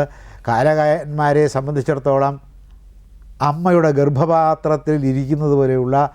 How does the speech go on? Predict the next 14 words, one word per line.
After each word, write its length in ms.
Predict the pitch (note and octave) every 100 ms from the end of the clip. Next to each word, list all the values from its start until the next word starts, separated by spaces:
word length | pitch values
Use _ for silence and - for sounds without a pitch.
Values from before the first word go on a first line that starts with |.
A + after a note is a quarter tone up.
| - -
സംരക്ഷണം 540 | - A#2+ C3 A#2 C3 B2+
നൽകുന്ന 320 | A#2+ A#2+ A#2+ B2+
ഒരിടമാണ്. 500 | A#2+ G#2+ B2+ B2 G2 - - - - - - - - - - - - - - - - - - - - - - - - - - - - - - - - - - - - - - - - -
എന്താണ് 240 | A#2+ C3+ C3
ഈ 40 | B2
ശക്തി 180 | A#2+ B2
സമുദ്രം? 320 | B2 B2 B2 A#2 - - - - - - - -
അതൊരു 200 | B2+ B2 A2
പ്രതീകമാണ്. 520 | A2 B2+ B2+ A2 - - - - - - - - - - - - - - - A#2
ഈ 20 | B2+ A#2+
മൂന്ന് 380 | B2 C#3 D#3 D#3+ C#3
കേ-, 300 | C3+ C#3+ D3 D3 B2 -
കോടി 360 | B2 C3+ D3 D#3 - - -
കാലകേയന്മാർ 1200 | A#2 A#2 C#3 C#3 B2 A#2+ C3 C3+ C3+ C3+ C#3 D3+